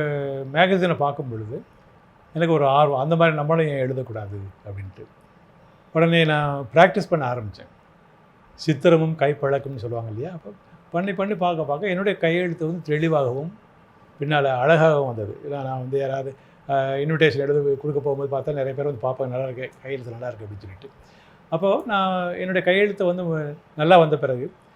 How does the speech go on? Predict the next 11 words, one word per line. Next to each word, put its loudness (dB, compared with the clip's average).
"இப்ப 0
இதை 4
ஏன் 6
நம்ம 2
வந்து 0
மாணவர்களுக்கு 6
கொடுக்கக்கூடாது?" 4
அப்படின்னு -4
ஒரு -4
ஐடியா -4
வந்தது. -12